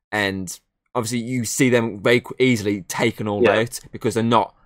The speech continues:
Speaker 1: a unit. Obviously, you got Snake Eyes dealing with Storm Shadow in that really cool sequence when he, Storm Shadow recognizes him as, like, "Hello, brother."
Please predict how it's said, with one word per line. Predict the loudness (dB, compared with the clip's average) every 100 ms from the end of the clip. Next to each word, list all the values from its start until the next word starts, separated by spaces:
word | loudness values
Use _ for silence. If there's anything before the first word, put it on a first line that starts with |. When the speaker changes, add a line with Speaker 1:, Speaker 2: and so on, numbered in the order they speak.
| _
Speaker 1:
a | -2
unit. | 0 -2 -2 -4 -6 -16 _
Obviously, | -8 -2 0
you |
got | 0
Snake | 0 0 0
Eyes | 0
dealing | 0 0
with | -2
Storm | 0 0 0
Shadow | 0 0 2 2 2
in |
that | 0 0
really | -2 -2
cool | -6 -4
sequence | -6 -6 -8 -8
when | -8
he, | -8 -12
Storm | -8 -6
Shadow | -2 -4
recognizes | -4 -8 -8 -6 -6
him | -4
as, | -2
like, | -2 -2 _ _ _ _ 0
"Hello, | 0 2
brother." | -2 -4 -2 -6